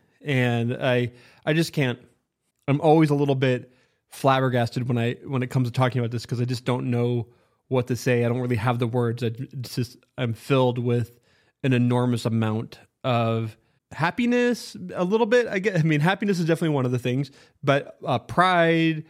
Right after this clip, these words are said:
um, grateful, joy, uh, and it m-, really pushes me to make sure that I keep on releasing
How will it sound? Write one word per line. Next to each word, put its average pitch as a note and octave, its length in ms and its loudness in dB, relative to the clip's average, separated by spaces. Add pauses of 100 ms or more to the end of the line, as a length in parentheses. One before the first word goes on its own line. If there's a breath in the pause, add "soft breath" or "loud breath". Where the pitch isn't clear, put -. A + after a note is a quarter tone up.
(340 soft breath)
um, A#2 460 -2 (440)
grateful, E3+ 960 -2 (540)
joy, F#3 640 2 (440 soft breath)
uh, B2+ 420 -2 (100)
and D#3 100 2
it D#3+ 80 2
m-, F3+ 240 4
really G#3+ 200 0
pushes E3+ 380 0
me D3 140 2
to C3 220 0 (260 loud breath)
make D3+ 220 0
sure D3+ 180 0
that C#3 140 2
I B2+ 80 2
keep B2+ 280 -4
on C3 160 2
releasing B2+ 600 -2